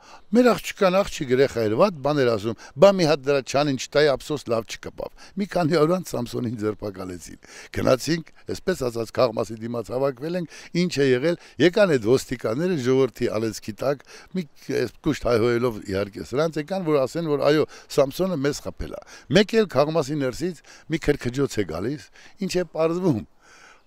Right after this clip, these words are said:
Այս ոստիկանները գալիս են, Սամսոնը նստած է, ասում են,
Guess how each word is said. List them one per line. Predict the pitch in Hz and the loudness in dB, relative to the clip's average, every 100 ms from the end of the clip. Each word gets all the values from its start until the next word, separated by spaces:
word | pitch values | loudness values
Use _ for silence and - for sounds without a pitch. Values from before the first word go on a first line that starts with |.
| _ _ _ - | _ _ _ -6
Այս | 175 180 | -4 0
ոստիկանները | 185 151 143 135 131 123 107 | -2 -2 2 4 4 4 2
գալիս | 110 175 175 | 0 0 -2
են, | 180 170 | -4 -4
Սամսոնը | - 107 - 107 98 | -6 -8 -6 -6 -6
նստած | 92 - 185 180 | -8 -4 -4 -2
է, | 175 | -2
ասում | 123 - | -4 -4
են, | 131 | -6